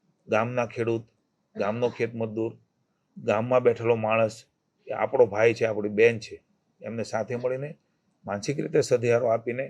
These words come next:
સ્વસ્થતા રહે એની પહેલી પ્રાયોરિટી આપણે સૌ સાથે મળીને સકારાત્મક વાતાવરણ, પોઝિટિવ વાતાવરણ બનાવીને, કારણ કે નકારાત્મકતા અને નેગેટિવ વાતાવરણથી ક્યારેય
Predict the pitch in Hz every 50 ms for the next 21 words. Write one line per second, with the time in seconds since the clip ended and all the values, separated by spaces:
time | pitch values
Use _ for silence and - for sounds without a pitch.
0 | - _ _ _ _ _ _ _ - - - 143 127 - - 175 - - 151 135
1 | 120 101 85 - _ _ _ _ - 127 131 123 120 120 113 120 117 110 113 113
2 | 113 113 107 110 107 107 113 107 104 110 113 104 - - 127 139 113 98 107 104
3 | - 117 113 120 120 123 123 117 - 120 113 - 131 143 151 147 170 170 156 139
4 | 123 120 117 113 113 107 90 - _ _ _ _ _ _ _ _ _ _ _ _
5 | _ _ _ _ 127 123 120 139 151 143 - 220 185 156 147 147 143 135 131 127
6 | 127 120 117 113 110 104 92 87 82 - _ _ _ _ - 127 139 135 123 113
7 | 113 113 127 139 147 147 151 - 156 156 156 156 - 165 160 156 147 135 127 127
8 | 143 147 156 151 143 143 143 143 156 147 151 135 156 151 147 139 135 143 147 139
9 | -